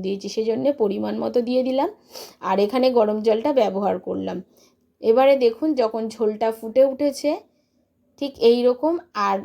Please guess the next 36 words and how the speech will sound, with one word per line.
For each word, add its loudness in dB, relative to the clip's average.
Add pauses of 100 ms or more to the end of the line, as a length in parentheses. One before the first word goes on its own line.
একটু -8 (120)
ঝোল 2
ঝোল 2 (120)
রাখবেন, 0
কারণ 0 (140)
এটা 0
কিন্তু -6 (520)
ঠান্ডা 0
হলে 4 (640)
খুব 0 (140)
বেশি -2
গ্রেভিটাকে 2
টেনে -2 (100)
নেবে। -2 (500)
ঠিক -8
এই 2
রকম 2
একটু -4
ঝোল 0
ঝোল 0
রাখতে -4
হবে। -2 (220)
এবার -2 (100)
সবার -2 (100)
শেষে 0 (100)
এর 2
মধ্যে -8 (100)
আমি -2 (480)
অ্যাড -2
করে 0
দেবো 0 (340)
ভাজা -6
মশলা -8
যেটুকু -4
আছে, -2 (100)
সেটুকু -2